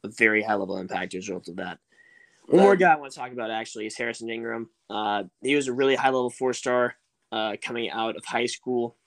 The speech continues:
Speaker 1: Didn't really get much going for him at, at Stanford in terms of winning, but he put up a lot of very good numbers. So I think that with him being so underrated in this year's transfer portal, I think the team that's gonna get him is gonna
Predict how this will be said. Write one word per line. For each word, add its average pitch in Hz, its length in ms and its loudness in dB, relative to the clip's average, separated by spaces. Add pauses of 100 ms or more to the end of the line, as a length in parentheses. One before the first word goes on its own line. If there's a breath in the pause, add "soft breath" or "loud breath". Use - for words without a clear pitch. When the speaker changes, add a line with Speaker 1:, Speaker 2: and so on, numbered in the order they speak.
(220)
Speaker 1:
Didn't 160 220 4
really 151 260 6
get 143 300 2
much 135 240 0
going 135 180 2
for 131 260 0
him 123 120 0
at, - 120 -10 (240)
at 120 260 4 (440)
Stanford 135 500 2
in 123 60 -4
terms 139 240 -4
of 107 140 -10
winning, 139 420 2
but - 100 -8
he 175 160 0
put 190 140 4
up 143 100 2
a - 20 2
lot 127 600 4 (120)
of - 120 -14 (260)
very 123 440 2
good 127 220 -2
numbers. 113 600 -10 (1400)
So 120 180 4
I 151 100 8
think 190 260 2
that 143 140 0 (920)
with 104 400 -2
him 139 400 2 (120)
being 135 320 6
so 120 240 -2
underrated 123 440 -2
in 120 40 -8
this 117 200 -8
year's 117 140 -6
transfer 113 340 -8
portal, 135 280 -2
I 123 40 -2
think 131 180 -10
the 123 60 -12
team 123 200 -14
that's 113 120 -14
gonna 110 120 -14
get 113 180 -14
him 117 120 -18
is 110 100 -14
gonna 101 200 -20